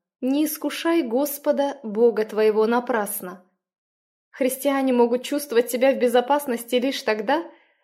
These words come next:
когда с помощью Божьего Слова дают отпор врагу. Сатана побуждает людей идти туда, куда Бог их не посылает,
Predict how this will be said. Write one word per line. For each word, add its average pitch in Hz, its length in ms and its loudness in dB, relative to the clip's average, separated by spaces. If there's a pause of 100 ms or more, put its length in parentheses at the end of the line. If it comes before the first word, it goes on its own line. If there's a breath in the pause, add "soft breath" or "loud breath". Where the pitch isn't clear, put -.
когда 311 300 2
с 330 100 -6
помощью 359 460 0
Божьего 254 460 0
Слова 294 420 2
дают 302 340 4
отпор 311 420 0
врагу. 240 600 0 (800)
Сатана 320 500 0
побуждает 311 540 0
людей 294 320 2
идти 302 200 -2
туда, 294 480 0 (160)
куда 269 220 2
Бог 247 300 2
их 339 140 -4
не 330 120 0
посылает, 226 720 -4